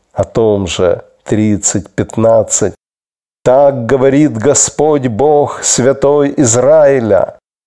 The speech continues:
в простоте и спокойствии ты будешь спасён. В тишине и доверии придёт твоя победа». Конец цитаты.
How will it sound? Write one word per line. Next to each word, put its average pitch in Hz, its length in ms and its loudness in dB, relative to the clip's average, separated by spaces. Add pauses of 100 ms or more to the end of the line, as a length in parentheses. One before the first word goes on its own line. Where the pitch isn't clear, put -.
(120)
в - 140 -18
простоте 170 800 0
и 170 160 -2
спокойствии 160 1300 0
ты - 300 -4
будешь 110 540 -2
спасён. 123 840 -2 (460)
В - 120 -14
тишине 160 720 0
и 180 140 0
доверии 156 960 2
придёт 120 840 -2
твоя 113 440 2
победа». 117 880 0 (640)
Конец 101 380 -2
цитаты. 98 600 -2